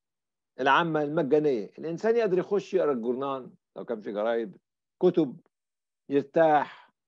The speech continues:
يشتغل. مكتبة، مكتبة، مكتبة، مكتبة، اللي هو بيت الإيه؟ بيت الحكمة أو بيت المع-، المعرفة. دي نمرة واحد.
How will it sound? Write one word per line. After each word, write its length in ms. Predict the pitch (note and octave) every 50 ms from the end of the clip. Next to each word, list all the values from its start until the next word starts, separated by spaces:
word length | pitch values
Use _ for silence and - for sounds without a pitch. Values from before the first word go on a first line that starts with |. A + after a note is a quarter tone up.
| _ _ _ _ _ _ _ _ _ _ _ _ _ _ _ -
يشتغل. 640 | A#2+ - - F3+ F#3 D#3+ D#3+ D#3 D3 C#3 B2 G2 - _ _ _ _ _ _ _ _
مكتبة، 480 | - E3+ - - C4+ C#4 G#3 C#3 - - _ -
مكتبة، 480 | F3 - - - B3+ C4 A3 - - -
مكتبة، 500 | E3 C#3+ - - A#3+ B3+ B3 F#3+ G#2 - _ _
مكتبة، 400 | - A#2+ - G3+ F#3+ D3+ A#2 F#2+ - _ _ _ _ _ -
اللي 100 | B2 D#3+
هو 100 | E3 D3
بيت 240 | C3+ D#3 A3 G#3+ F#3
الإيه؟ 300 | E3 C#3+ D#3 F#3+ G3 F#3
بيت 200 | D3+ E3 G3 G3
الحكمة 500 | D#3 - - E3+ E3+ E3 E3+ D#3+ C#3+ - _ _ _ _ _ -
أو 100 | C3 C3
بيت 200 | B2+ D#3 D#3+ D3
المع-، 360 | C#3+ B2+ B2 G#2+ F#2+ - -
المعرفة. 460 | A2+ A#2 A2 F#2 F2+ E2 D#2 - _ _ _ _ _ _ _ _ _ _ _ _ _ _ _ _ _ _ _ _ _ _ _ _ -
دي 100 | - F3+
نمرة 240 | F3+ D#3+ B2+ A2+ F#2
واحد. 240 | E2 C#2 - -